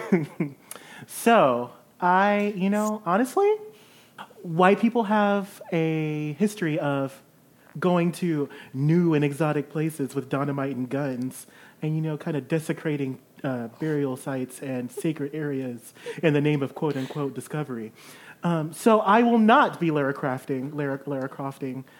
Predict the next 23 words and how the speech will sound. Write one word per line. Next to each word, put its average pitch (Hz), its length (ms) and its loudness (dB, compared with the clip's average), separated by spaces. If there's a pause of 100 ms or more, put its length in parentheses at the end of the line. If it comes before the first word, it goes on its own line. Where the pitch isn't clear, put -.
(240)
uh, 123 360 0 (280)
any 151 360 0
of 139 180 -4
these 139 180 -4
places, 156 580 -4 (360)
um, 233 160 0
because 254 200 0
it's 254 120 -4
not 262 140 2
my 247 140 2
place. 247 460 -4 (100)
Um, 143 380 -8 (340)
so 190 600 -2 (480)
I 170 160 2
will 170 240 0
delightfully 214 760 -2
and 151 200 -4
politely 160 380 -4
abstain 190 680 -4 (360)
from 170 460 -2
this 151 480 -4 (180)
question 120 640 -8 (160)
because 127 440 -8